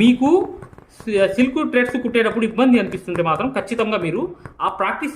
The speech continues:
లెవెల్ అనేది మీరు దాటలేదని అర్థం. అర్థమైంది కదా నేను చెప్పింది? ఆ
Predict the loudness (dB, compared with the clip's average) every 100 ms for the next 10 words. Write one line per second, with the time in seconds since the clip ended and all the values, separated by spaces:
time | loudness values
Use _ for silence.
0 | 0 2 2 0 0 -2 0 -2 0 0
1 | 0 -2 -2 -4 -4 -8 -12 -20 -20 _
2 | -10 -4 -2 -2 -2 -4 -4 -4 -6 -8
3 | -12 -20 -14 -8